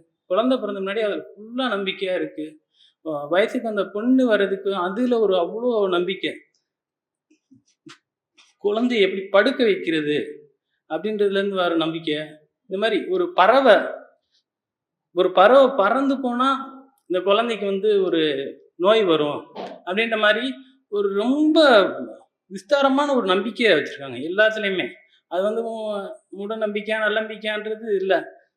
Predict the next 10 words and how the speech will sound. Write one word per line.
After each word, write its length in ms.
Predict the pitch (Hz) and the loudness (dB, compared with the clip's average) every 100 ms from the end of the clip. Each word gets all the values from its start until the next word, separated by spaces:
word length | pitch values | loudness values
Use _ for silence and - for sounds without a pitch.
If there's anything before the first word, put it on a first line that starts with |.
| _ | _
ஒவ்வொரு 220 | 180 247 254 | -2 0 0
இதுலயும் 320 | 220 254 247 | 0 -2 0
செல்றப்ப 420 | 214 220 220 233 | -2 -2 -4 -2
அந்த 160 | 226 190 | -2 0
ஒரு 120 | 190 | 0
நம்பிக்கை 380 | 190 208 214 226 | -2 -4 -6 -4
தடை 220 | 185 175 | 0 0
வந்துகிட்டே 500 | 208 202 196 196 202 196 | 0 -2 -8 -6 -2 -2
இருக்கும். 340 | 160 131 98 _ _ _ _ _ _ | -2 -6 -16 _ _ _ _ _ _
So 80 | - | -10